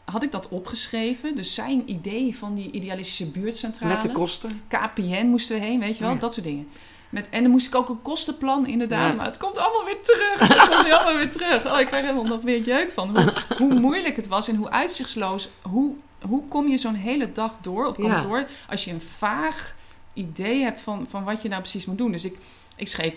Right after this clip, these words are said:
Speaker 1: maar gewoon teksten, want daar was ik voor opgeleid. Eh, en die offertes, die waren dus allemaal heel leuk. En ik moest bijvoorbeeld ook een mission statement
Speaker 2: Ja.
Speaker 1: voor het bedrijf.
Speaker 2: Ja.
Speaker 1: En dan moest ik, eh, zo'n brochure die ze dan naar, naar investeerders stuurden en, en aandeelhouders.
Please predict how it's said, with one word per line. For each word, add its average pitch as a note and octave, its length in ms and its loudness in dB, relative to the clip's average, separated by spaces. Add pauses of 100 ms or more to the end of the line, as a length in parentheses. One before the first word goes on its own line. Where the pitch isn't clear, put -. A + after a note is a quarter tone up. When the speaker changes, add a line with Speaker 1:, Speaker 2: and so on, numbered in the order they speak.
(120)
Speaker 1:
maar D3 180 -12
gewoon E3 260 -8
teksten, G3+ 520 -4
want F3 140 -8
daar E3 100 -6
was E3 120 -8
ik D#3+ 60 -14
voor D#3+ 160 -10
opgeleid. E3+ 640 -10 (420)
Eh, E3 160 -10
en E3+ 100 -6
die E3+ 120 -4
offertes, G3+ 400 -6
die F3+ 100 -6
waren E3+ 140 -2
dus E3+ 100 -6
allemaal F3 180 -6
heel F3 160 -4
leuk. F3 360 -2
En - 80 -6
ik E3+ 60 -6
moest F3+ 140 -6
bijvoorbeeld F3 340 -8
ook F#3 120 -6
een E3+ 140 -6 (320)
mission D#3+ 400 2
statement - 880 2
Speaker 2:
Ja. F3+ 200 2
Speaker 1:
voor C4 100 2
het A3 80 -2
bedrijf. G#3+ 420 2
Speaker 2:
Ja. G3 420 6
Speaker 1:
En F#3+ 120 -4
dan G3+ 100 8
moest G3+ 140 2
ik, G#3 140 2
eh, G3 120 0
zo'n G3+ 200 0
brochure A3+ 760 4
die A3+ 120 0
ze G3+ 100 0
dan G3+ 160 0
naar, F3+ 180 -2
naar F3 200 -2
investeerders G3 640 -4
stuurden G#3 440 -2
en, - 320 -6
en E3+ 260 -6
aandeelhouders. G3+ 680 -4